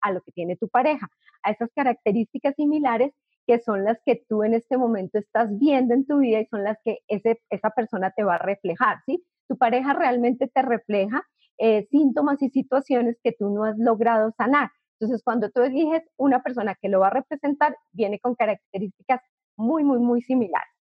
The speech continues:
muy similares. Entonces, eh, co-, eliges una persona que represe-,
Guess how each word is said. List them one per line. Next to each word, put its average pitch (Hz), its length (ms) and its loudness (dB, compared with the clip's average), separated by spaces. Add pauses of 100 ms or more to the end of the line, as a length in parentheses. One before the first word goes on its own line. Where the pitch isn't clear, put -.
(300)
muy 262 180 2
similares. 233 580 2
Entonces, 220 560 -2 (320)
eh, 214 400 2
co-, - 160 -8
eliges 220 440 0
una 240 180 0
persona 190 500 -6
que 233 100 -2
represe-, 190 460 -6